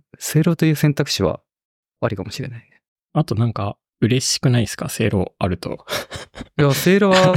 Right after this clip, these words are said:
Speaker 1: 欲しいね。
Speaker 2: <laughs>
Speaker 1: せいろは確かに欲しい。
Speaker 2: うん。香りもいいし。
Speaker 1: うん。
Speaker 2: そうですね。なんか、家電量産品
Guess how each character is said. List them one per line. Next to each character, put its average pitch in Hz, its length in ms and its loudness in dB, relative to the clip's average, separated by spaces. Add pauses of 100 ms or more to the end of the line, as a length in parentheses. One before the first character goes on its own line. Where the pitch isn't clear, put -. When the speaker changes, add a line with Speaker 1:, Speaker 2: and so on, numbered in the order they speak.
(260)
Speaker 1:
欲 - 220 -2
し 131 220 0
い - 20 -4
ね。 92 180 -6
Speaker 2:
<laughs> - 60 -16
Speaker 1:
せ 156 160 0
い 151 40 2
ろ 151 80 2
は 147 60 -2
確 147 200 -2
か - 60 -6
に 87 60 -6
欲 98 120 -8
し - 100 -8
い。 - 180 -10 (540)
Speaker 2:
う 123 80 0
ん。 95 380 -4 (1200)
香 120 260 -2
り 123 120 0
も 117 120 2
い 117 100 0
い 104 40 -4
し。 - 320 -12 (560)
Speaker 1:
う 110 60 -4
ん。 101 280 -6 (880)
Speaker 2:
そ - 340 -20
う 143 80 -8
で 147 80 -10
す - 160 -12
ね。 120 260 -2
な 131 100 0
ん 135 40 -2
か、 - 400 -6 (320)
家 - 160 -4
電 165 260 6
量 165 200 4
産 151 500 2 (200)
品 143 400 0